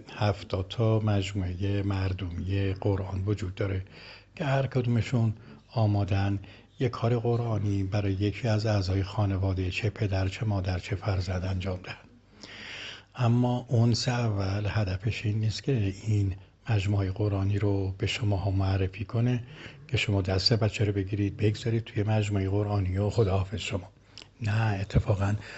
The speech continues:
اونس اول هدفش اینه که اول بابا، مامان، خواهر، برادر یا یکی از کسانی که خود دانش آموز هفت ساله انتخاب کرده به عنوان یاور قرآنیش، اون قوی بشه تو کار قرآن.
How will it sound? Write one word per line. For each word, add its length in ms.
اونس 320
اول 360
هدفش 500
اینه 180
که 340
اول 720
بابا، 480
مامان، 500
خواهر، 540
برادر 540
یا 200
یکی 320
از 220
کسانی 420
که 120
خود 400
دانش 300
آموز 220
هفت 300
ساله 220
انتخاب 500
کرده 300
به 80
عنوان 280
یاور 500
قرآنیش، 1000
اون 220
قوی 280
بشه 240
تو 100
کار 200
قرآن. 400